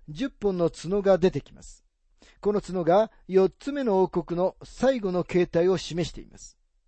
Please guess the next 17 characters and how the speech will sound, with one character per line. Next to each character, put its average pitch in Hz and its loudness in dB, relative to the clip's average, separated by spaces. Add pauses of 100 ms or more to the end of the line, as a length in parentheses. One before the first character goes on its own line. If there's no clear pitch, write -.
(680)
一 - -4
人 - 0
一 214 -2 (160)
人 180 -4
の 190 2
王 165 2
が 127 -6 (220)
一 - -10
つ - -18
の 196 0
王 190 4
国 185 -2
を 175 4
表 143 2
し - -18
ま - -20
す。 - -20